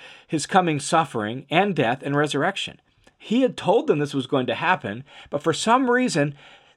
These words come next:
that little hermeneutical key is lost on them, and they can't quite figure it all out. And so they continue telling Jesus on the road what they were hoping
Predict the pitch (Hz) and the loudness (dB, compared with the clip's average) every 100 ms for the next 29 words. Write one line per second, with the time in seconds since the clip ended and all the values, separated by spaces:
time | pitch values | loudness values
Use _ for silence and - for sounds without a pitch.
0 | - 127 170 226 254 254 233 185 233 233 | -14 -2 2 4 4 6 6 4 2 2
1 | 233 226 196 147 - 240 220 190 - _ | 0 2 0 -2 -4 -2 0 -2 -8 _
2 | 123 113 139 180 233 175 - 131 113 104 | -8 -4 0 2 2 0 -2 0 0 -2
3 | 110 127 135 147 - 247 240 - 208 202 | -2 -2 -2 -2 -2 -4 -4 0 0 0
4 | - 190 180 170 165 147 135 139 - 123 | -2 -2 0 2 4 4 4 2 0 -2
5 | 113 110 143 139 190 165 147 - - - | -2 -4 -6 -2 2 2 2 -8 -18 -20
6 | - - 156 180 160 - 277 302 139 147 | -2 2 2 2 0 0 0 2 2 2
7 | - - _ - 208 233 214 175 - - | -2 -14 _ 0 2 4 2 0 -6 -12
8 | 113 175 254 220 120 180 139 165 170 160 | -4 0 2 2 0 2 2 4 4 4
9 | 214 139 170 - _ _ - - 143 165 | 6 4 2 -2 _ _ -20 -6 2 4
10 | 233 - 247 202 196 143 160 208 185 143 | 4 4 4 6 4 4 4 2 4 2
11 | 127 147 | 2 -2